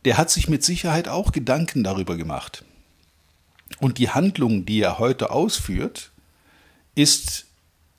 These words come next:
in vielen Jahren oder sogar Jahrzehnten entstanden und hat sich dahin entwickelt, wo sie heute ist. Wer bin ich, jetzt auf den Hof zu kommen und diesem Menschen die Welt neu zu erklären?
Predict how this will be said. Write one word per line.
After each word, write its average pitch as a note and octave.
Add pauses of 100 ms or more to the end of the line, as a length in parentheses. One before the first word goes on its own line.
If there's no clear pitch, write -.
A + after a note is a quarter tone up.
in B2
vielen E3+
Jahren C#3
oder B2
sogar G#2+
Jahrzehnten C3
entstanden A#2+
und B2+
hat B2
sich -
dahin A#2+
entwickelt, A2+
wo A#2+
sie A#2
heute A#2+
ist. - (1000)
Wer C3+
bin C#3
ich, - (1300)
jetzt D3
auf A#2
den G2
Hof C#3
zu E3
kommen F3
und B2
diesem C#3
Menschen A2
die B2
Welt A2
neu E2+
zu -
erklären? -